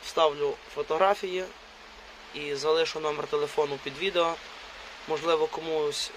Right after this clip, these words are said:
е, когось зацікавить даний агрегат. Е, доставка може бути по території України, не знаю, чи по всій, але можна говорити і щось домовитись. Тому, друзі, кому цікаво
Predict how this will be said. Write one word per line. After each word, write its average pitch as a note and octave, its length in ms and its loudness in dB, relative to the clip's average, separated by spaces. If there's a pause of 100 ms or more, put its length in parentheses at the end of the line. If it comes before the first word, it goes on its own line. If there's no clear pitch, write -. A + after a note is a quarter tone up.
е, C#3+ 160 0
когось D3+ 340 2
зацікавить F#3 720 2 (760)
даний D#3+ 420 4
агрегат. D3+ 480 2 (1500)
Е, C#3+ 120 -2
доставка D#3 480 4
може D3 260 -2
бути C#3+ 400 -4
по C#3+ 260 4
території D3 460 2
України, F3 580 0
не D#3 160 0
знаю, D3 320 2
чи C#3+ 140 -4
по D3 120 -10
всій, G#3 440 -4
але D3 600 2 (680)
можна D3+ 240 -2
говорити D3+ 640 -2
і C#3+ 40 -6
щось C#3+ 260 -4
домовитись. C3 580 -8 (880)
Тому, D#3+ 200 -6
друзі, D3 340 -4
кому D#3 200 -4
цікаво F3+ 520 2